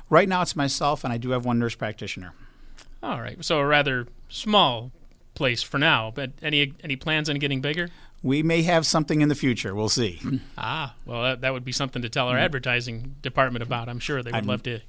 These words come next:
Speaker 1: I'm sure they'd love to hear about that.
Speaker 2: <laughs> Absolutely. Uh, what about, uh, some of the, the things that kinda, like, stick in your craw that people may have misconceptions, misperceptions of what it is that you do?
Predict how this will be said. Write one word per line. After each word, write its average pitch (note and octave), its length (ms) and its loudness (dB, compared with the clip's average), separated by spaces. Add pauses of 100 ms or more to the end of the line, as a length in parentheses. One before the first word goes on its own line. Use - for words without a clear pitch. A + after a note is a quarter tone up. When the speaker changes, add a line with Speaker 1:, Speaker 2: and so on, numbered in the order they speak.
Speaker 1:
I'm A2+ 140 2
sure C3 160 4
they'd A#2 140 6
love A#2+ 160 4
to C3+ 60 0
hear B2+ 120 6
about A2 260 2
that. F2+ 260 -2
Speaker 2:
<laughs> - 40 0
Absolutely. - 840 -2 (640)
Uh, G#3 300 8 (180)
what F#4+ 140 -2
about, D#4+ 440 2
uh, F3 220 8
some G3+ 220 2
of F3+ 80 2
the, D3 240 4 (140)
the D3 100 0
things F3 240 4
that D#3 100 0
kinda, D3+ 220 4
like, C3 180 2
stick - 220 2
in D#3 80 2
your C3 100 0
craw C3+ 360 4
that A#2+ 200 -4
people C#3+ 300 -4
may C3 160 2
have B2+ 160 0
misconceptions, C3 760 -2
misperceptions B2+ 680 -4
of A#2+ 80 -8
what A#2+ 160 -4
it A2+ 100 -8
is G#2+ 140 -6
that - 180 -10
you A2+ 60 -10
do? G#2+ 160 -16